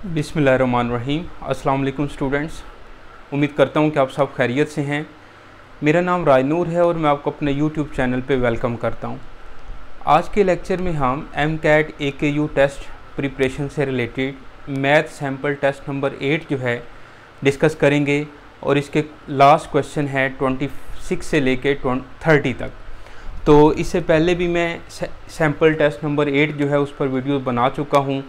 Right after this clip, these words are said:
तो जो students first time ये video देख रहे हैं वो इससे पहले वाले lecture भी आप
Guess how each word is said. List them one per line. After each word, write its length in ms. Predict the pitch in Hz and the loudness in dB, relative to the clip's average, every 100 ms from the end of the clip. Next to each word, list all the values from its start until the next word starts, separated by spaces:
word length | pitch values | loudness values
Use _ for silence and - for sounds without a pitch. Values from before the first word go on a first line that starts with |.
| - - - | -14 -20 -6
तो 80 | 139 | -2
जो 160 | 143 151 | 2 2
students 400 | 151 147 147 147 | 0 -2 0 -2
first 280 | - 143 - | 0 -2 0
time 200 | 160 156 | -2 0
ये 80 | 151 | 2
video 300 | 147 143 147 | 2 0 0
देख 240 | 131 135 139 | 2 0 2
रहे 120 | 139 | 0
हैं 280 | 139 135 139 - - - - | 0 -4 -6 -16 -20 -16 -4
वो 120 | 139 | -2
इससे 220 | 139 - | 0 -4
पहले 280 | - 135 135 | 0 2 4
वाले 200 | 143 143 | 4 4
lecture 360 | 135 131 - 135 | 2 0 -2 -2
भी 180 | 135 131 | 0 2
आप 260 | 131 - | 2 0